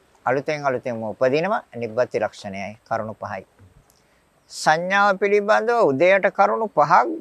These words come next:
දැනගන්න, දැකගන්න. ඇහෙන් රූප හඳුනාගත්තත්,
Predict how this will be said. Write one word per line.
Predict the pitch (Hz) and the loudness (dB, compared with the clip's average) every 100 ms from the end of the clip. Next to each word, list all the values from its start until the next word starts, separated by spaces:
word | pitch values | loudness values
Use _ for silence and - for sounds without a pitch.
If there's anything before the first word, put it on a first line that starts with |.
| 117 | 2
දැනගන්න, | 135 143 170 180 202 220 254 254 | 4 4 0 0 -2 -2 -6 -2
දැකගන්න. | 180 165 147 101 90 - _ _ _ _ _ _ _ _ _ _ _ _ _ _ _ _ _ _ _ _ _ _ _ _ _ _ _ _ | 0 0 -2 -4 -8 -20 _ _ _ _ _ _ _ _ _ _ _ _ _ _ _ _ _ _ _ _ _ _ _ _ _ _ _ _
ඇහෙන් | 123 127 120 | -4 -2 -2
රූප | 104 95 | -6 -4
හඳුනාගත්තත්, | 104 107 107 117 117 127 - | -4 -4 -6 -6 0 0 -2